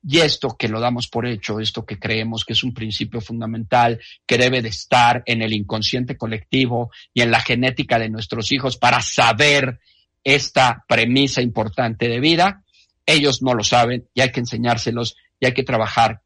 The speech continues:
todos los días sobre este tipo de premisas. No hagas a otros lo que no te gustaría que hicieran contigo o, la cambio en sentido positivo, haz con otros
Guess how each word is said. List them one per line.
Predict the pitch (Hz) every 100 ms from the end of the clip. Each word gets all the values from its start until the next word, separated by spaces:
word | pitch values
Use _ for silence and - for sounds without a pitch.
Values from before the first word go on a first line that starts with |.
| _ -
todos | 139 135 135 127
los | 107 104
días | 123 117 110 - -
sobre | - 113 113
este | 113 -
tipo | 110 - 110 120 113 - _ _
de | -
premisas. | 107 104 98 95 87 90 90 - _ -
No | 127 135 139
hagas | 135 123 113 -
a | 113
otros | 123 123 123 123 123 -
lo | 101
que | -
no | 110 110
te |
gustaría | 113 104 - 101 104
que | 98 107
hicieran | 104 - 123 131
contigo | 143 143 170 175 202 -
o, | 294 302 - _ _ _ _
la | 101 82
cambio | - 101 104
en | 107
sentido | 101 110 123 113
positivo, | 113 110 113 - 139 120 117 - _ _ _ -
haz | 143 143 143 - _
con | - 127
otros | 127 120 123 117 123